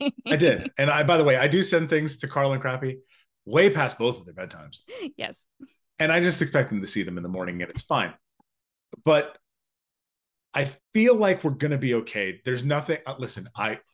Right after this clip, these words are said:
Speaker 2: I will ride and will probably tell you that there's even something, like, a little bit in there. The best I can give you is a not great Utah State against an okay Wyoming. That's the best I can do this week.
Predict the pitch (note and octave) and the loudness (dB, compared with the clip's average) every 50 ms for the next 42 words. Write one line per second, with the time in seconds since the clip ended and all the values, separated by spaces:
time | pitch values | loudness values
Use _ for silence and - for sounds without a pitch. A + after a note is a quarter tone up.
0 | _ _ - A2 C3 D#3 D#3 D#3 C3+ A#2 A2 A#2 A2+ A2+ A2+ A2+ A2+ A2 A2 C#3+ | _ _ -4 -2 0 2 2 2 2 2 2 0 0 0 0 0 0 -2 -2 -4
1 | A2 G#2+ G#2+ G2+ - - - - C#3+ C#3 C#3 C3+ A#2+ A#2+ A2+ A2+ - - A#2 G#2+ | -8 -8 -10 -12 -12 -10 -6 -2 2 2 2 2 2 2 0 0 0 0 0 0
2 | G#2+ G2+ G2 F2 F#2+ F2+ - G#2+ G2 G2 G#2+ B2 B2+ - A#2+ G#2+ G2+ - - - | 0 -2 -4 -6 -8 -10 -8 -8 -8 -6 -4 -2 -2 -2 -2 -2 -2 0 0 2
3 | - - C#3+ B2 - - - A#2+ G#2+ G#2 G2 - - E2+ E2 G2 A#2 C3 C#3 D3 | 2 0 -2 -4 -6 -6 -6 -6 -6 -6 -8 -12 -12 -8 -4 -2 0 2 2 2
4 | C#3+ C3+ C3+ C#3+ C3 A#2+ A#2 A#2+ A#2+ C3+ C#3+ C#3+ C#3+ C#3+ C#3+ C#3 C#3 - - - | 2 2 2 2 2 2 0 0 2 2 2 2 2 0 -2 -4 -6 -10 -20 -20
5 | - - - - _ - C3+ B2 C3 - D#3 D#3 F3 E3 - F3 D#3 - - C3 | -20 -20 -20 -18 _ -2 -2 -2 0 2 0 2 2 2 0 -2 -2 -2 -4 -6
6 | A#2+ - - A#2+ A2+ G#2+ G#2 G2+ G2 F#2+ F2 G2 F#2 F2+ F2 E2+ F2 _ _ - | -6 -4 -4 -4 -4 -4 -4 -6 -6 -6 -8 -8 -8 -8 -10 -12 -16 _ _ -4
7 | B2 B2+ C#3+ C#3+ B2 - A#2+ A#2 A2+ G#2+ G#2+ G#2+ G2+ - G#2 G#2 F#2+ - - - | -2 -2 -2 -2 -2 0 0 0 0 0 -2 -4 -4 -4 -4 -4 -4 -4 -4 -4
8 | F#2+ F#2+ F#2 F#2 F#2 G2 F#2+ - - F#2+ G2+ - - G#2+ G#2+ G#2 G#2+ - G2+ F#2+ | -4 -4 -4 -4 -6 -8 -10 -8 -10 -10 -8 -4 0 0 0 0 0 -2 -4 -2
9 | F2+ F2 E2+ E2+ E2+ F2 E2+ D#2+ D2+ _ _ _ _ - F3+ F#3+ - - - D3 | -2 -2 -2 -4 -4 -6 -10 -12 -18 _ _ _ _ -2 -2 0 0 2 2 2
10 | C#3 E3+ E3+ D#3+ - F3+ E3 - E3+ D#3+ D#3 D#3+ D#3+ D3 C#3+ C3 - A2+ F#2 F2 | 2 2 2 2 0 0 0 0 0 2 2 2 2 2 0 -2 -4 -8 -10 -12
11 | _ _ | _ _